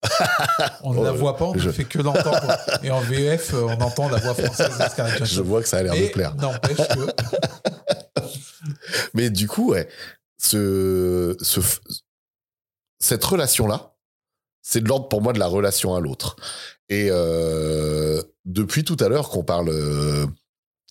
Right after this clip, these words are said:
Speaker 1: d'I A, de Chat G P T, et on ne fait qu'écorcher la surface, hein, comme je dis encore,
Speaker 2: Ah
Speaker 1: hein.
Speaker 2: ouais.
Speaker 1: Euh, là, c'est vraiment, on sait pertinemment, euh,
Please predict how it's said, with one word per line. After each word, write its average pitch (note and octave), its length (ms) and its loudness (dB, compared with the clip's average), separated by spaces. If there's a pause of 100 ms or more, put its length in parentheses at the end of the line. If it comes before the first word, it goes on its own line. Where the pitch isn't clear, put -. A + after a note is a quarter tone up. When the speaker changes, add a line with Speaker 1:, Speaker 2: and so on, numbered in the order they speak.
(260)
Speaker 1:
d'I E2 380 -2
A, G#2 560 4
de E2+ 200 -2
Chat E2+ 160 0
G D#2 120 0
P D2+ 140 -2
T, F#2+ 280 0 (400)
et G#2+ 140 0
on G2+ 160 0
ne F#2+ 100 0
fait F#2+ 220 0
qu'écorcher F2+ 480 -2
la G#2 80 2
surface, A3 340 0
hein, G#2+ 100 0
comme F#2+ 200 0
je F2 40 -2
dis F2+ 140 0
encore, E2+ 400 -2
Speaker 2:
Ah G#2 80 -8
Speaker 1:
hein. F2+ 320 -4
Speaker 2:
ouais. - 60 -4
Speaker 1:
Euh, E2 460 0
là, G#2+ 160 2
c'est G2+ 160 2
vraiment, G2 300 0 (320)
on A#2 140 0
sait C3 200 2
pertinemment, A2 680 0
euh, D#2+ 680 0